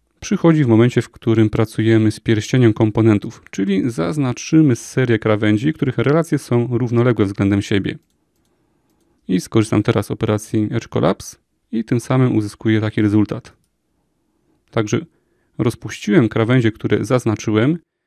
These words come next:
werteksy, które znajdowały się po lewej, po prawej stronie, zostały sprowadzone do wspólnego werteksa i tym samym pozostałem z jedną pętlą komponentów.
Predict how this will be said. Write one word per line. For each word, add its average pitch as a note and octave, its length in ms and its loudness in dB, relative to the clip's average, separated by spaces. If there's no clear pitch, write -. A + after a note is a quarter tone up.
werteksy, C3 400 -2
które A#2 240 0
znajdowały A2+ 460 2
się A2 180 -2
po A2 100 -2
lewej, A2 160 0
po A2 100 -4
prawej G#2+ 240 -2
stronie, D3 380 2
zostały A2 400 -2
sprowadzone C3 680 0
do - 100 -4
wspólnego D#3 440 2
werteksa C3 640 -2
i G#3 100 -2
tym D3+ 140 2
samym A#2 340 0
pozostałem A2 880 0
z G#2+ 160 -6
jedną A#2 300 2
pętlą G#2+ 360 0
komponentów. G#2 760 -2